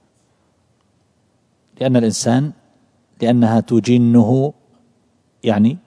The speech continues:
تستره وتقيه من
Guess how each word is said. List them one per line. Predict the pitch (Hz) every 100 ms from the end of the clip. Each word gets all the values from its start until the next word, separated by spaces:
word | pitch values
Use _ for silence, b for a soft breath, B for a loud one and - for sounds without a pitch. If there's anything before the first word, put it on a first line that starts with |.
| _ _ _ _ _ _
تستره | - 110 - 113 117 107
وتقيه | 120 110 101 - 113 117 - _ _ _ _ _ _
من | 135 110 101 101